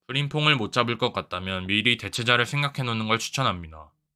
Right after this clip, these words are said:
저처럼 프림퐁 없는 프림퐁 팀으로 시즌을 마치면 마음이 아플 것 같습니다. 쓰리백과 포백의 공존을 다른 식으로 하고 싶다면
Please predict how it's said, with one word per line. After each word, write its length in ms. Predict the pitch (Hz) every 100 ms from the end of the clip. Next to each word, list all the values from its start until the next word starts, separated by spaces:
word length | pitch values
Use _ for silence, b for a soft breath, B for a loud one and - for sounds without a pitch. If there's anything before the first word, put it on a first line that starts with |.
| _ _ _
저처럼 540 | 92 87 104 101 101 92
프림퐁 500 | - 135 147 156 143
없는 280 | 139 139 139
프림퐁 440 | 151 147 147 147
팀으로 320 | - 139 131
시즌을 340 | 131 147 139 135
마치면 440 | 107 - 117 117
마음이 300 | 95 90 104
아플 220 | 95 107
것 140 | 107 95
같습니다. 600 | 87 - 90 80 80 76 _ _ _ _ _ _ _ _ _
쓰리백과 640 | 127 131 131 131 135 135
포백의 380 | - 143 151 151
공존을 420 | 143 139 139 139
다른 260 | 135 107 117
식으로 300 | 113 117 117
하고 100 | 101
싶다면 600 | 95 - 92 92 90 80